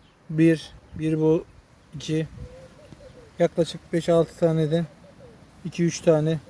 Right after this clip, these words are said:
Şunda da çıkıyor arkadaşlar. Bu da zaten yine yeşil halinde. Yani bana üç tane buradan, e, begonvil aldığım zaman benim için yeterlidir arkadaşlar. Şeklini görüyorsunuz.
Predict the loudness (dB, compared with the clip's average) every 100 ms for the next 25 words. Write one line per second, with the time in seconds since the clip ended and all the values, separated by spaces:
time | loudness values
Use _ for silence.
0 | -20 -20 -6 0 2 2 0 -2 0 0
1 | 0 -4 -6 -4 -4 -4 -10 -20 -20 -20
2 | -10 2 6 6 6 2 0 0 0 -2
3 | -6 -6 -4 -2 -2 -4 -6 -8 -10 -10
4 | -8 -8 -10 -16 -20 -20 0 2 4 4
5 | 2 2 -2 -6 2 2 4 4 4 4
6 | 2 0 0 0 0 -2 -6 -18 -8 -4
7 | 2 4 4 2 4 4 4 2 2 0
8 | 0 -2 -6 -18 -20 -20 -20 -20 -20 -20
9 | -4 2 2 2 0 -2 -4 -10 -20 -20
10 | -10 -6 4 6 6 4 0 -2 -2 -4
11 | -2 -2 -2 -4 _ _ -20 -20 -10 0
12 | 0 2 -2 2 2 2 2 0 -2 -6